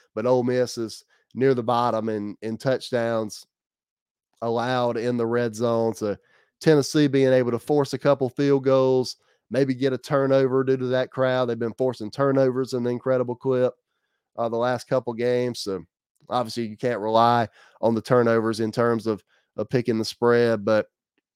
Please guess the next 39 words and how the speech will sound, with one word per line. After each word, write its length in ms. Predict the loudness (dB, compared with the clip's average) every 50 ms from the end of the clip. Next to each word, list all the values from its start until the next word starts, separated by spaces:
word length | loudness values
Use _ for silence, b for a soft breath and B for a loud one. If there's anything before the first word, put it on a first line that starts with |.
| _ _ _ _ _ _ _ _ _ _ _ _ _ -16 -12 -10
since 240 | -6 -4 -4 -4 -4
it 160 | -6 -8 -6 -4
really 240 | -4 -2 -2 -2 -2
has 240 | -2 -4 -4 -4
no, 320 | -4 -2 -2 -2 -2 -4 -6 -10 _ _ _ _
no 340 | -8 -4 -4 -4 -4 -6 -10 -16 _ -12 -6
meaning 420 | -2 0 0 2 2 0 0 0
on 140 | 0 0 0
the 80 | 0 0
line, 520 | 0 2 2 0 0 0 -2 -4 -6 -8 -12 _ _ _ _ _ _ _
so 120 | _ -8 -6
the 60 | -2
minus 340 | -2 0 0 0 -2 -4 -4
two 180 | -4 -4 -2
and 80 | -2 -2
a 20 |
half 320 | -2 -2 -2 -2 -2 -4 -8 _ _ -2
for 140 | 0 2
Ole 160 | 2 2 2 2
Miss 340 | 2 2 2 0 -2 -2
is 300 | -4 -4 -4 -6 -10 -16 _ _ _ _ _ -8
definitely 320 | -6 -6 -4 -2 -4 -2
nothing 320 | -2 -4 -4 -4 -4 -6
to 60 | -6 -6
do 200 | -4 -2 -2 -2
with 160 | -2 -4 -2
turnovers 580 | -2 0 0 0 0 0 -2 -2 -4 -6 -6
for, 280 | -6 -6 -4 -4 -4 -6 b b b b b b -12
that 120 | -12 -4
Tennessee 420 | -2 -2 -2 -2 -2 -2 0 0 0
has 100 | 0 -2
been 180 | -2 -4 -2
forcing. 440 | 0 2 2 2 0 0 -4 -4 -4
But 140 | -4 -4 -4
you're 120 | -6 -4
gonna 180 | -2 -2 -2 0
have 200 | 0 0 0 0
to 80 | -4 -6
force 480 | 0 2 4 4 4 2 2 -2 -8